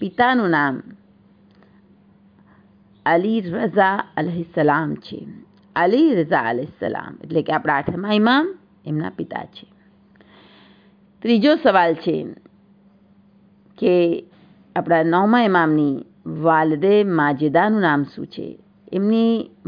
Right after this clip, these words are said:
માતાનું નામ શું છે? જવાબ છે, આપની માતાનું નામ સબીકા અથવા ખેઝરાન આપનું નામ છે. હવે આપણે જોઈએ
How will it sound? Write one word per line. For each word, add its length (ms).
માતાનું 640
નામ 220
શું 220
છે? 180
જવાબ 440
છે, 200
આપની 340
માતાનું 520
નામ 180
સબીકા 560
અથવા 320
ખેઝરાન 680
આપનું 280
નામ 280
છે. 200
હવે 180
આપણે 300
જોઈએ 360